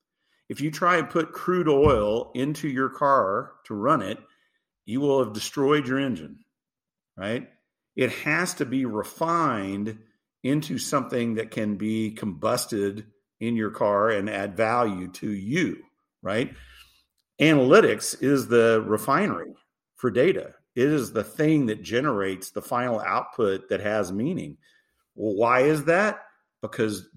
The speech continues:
data by itself is only about the past,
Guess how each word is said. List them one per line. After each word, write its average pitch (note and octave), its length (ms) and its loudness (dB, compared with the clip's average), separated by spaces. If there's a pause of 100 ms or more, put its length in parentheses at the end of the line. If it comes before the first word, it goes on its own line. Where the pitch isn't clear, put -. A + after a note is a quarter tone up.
data D#3+ 400 2
by B2+ 300 0
itself B2+ 720 0
is G#2 200 -8 (180)
only D3 480 4
about G#2 300 -4
the F2+ 60 -14
past, - 600 -12